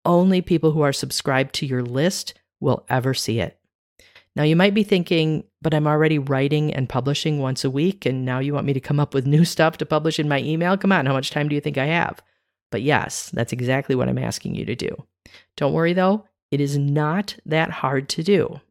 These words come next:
Remember first that this is an email. That means that people aren't going to read a thousand words. They're not expecting a big, long article.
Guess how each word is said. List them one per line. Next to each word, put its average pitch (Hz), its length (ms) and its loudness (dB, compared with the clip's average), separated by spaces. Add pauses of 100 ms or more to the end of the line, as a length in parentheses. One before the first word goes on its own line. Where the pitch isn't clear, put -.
(680)
Remember 220 400 4
first 160 560 -2
that 143 360 0
this 156 280 -2
is 147 100 -4
an 131 120 -2
email. 117 640 -6
That 143 140 -2
means 156 260 0
that - 220 -2
people 175 280 -2
aren't 139 240 0
going 139 220 2
to 147 100 0
read 135 440 -4
a 123 100 -4
thousand 123 440 -2
words. 123 300 -2
They're 120 160 0
not 143 320 2
expecting 131 640 -4
a 139 80 -6
big, 135 380 0
long 127 420 0
article. - 580 -2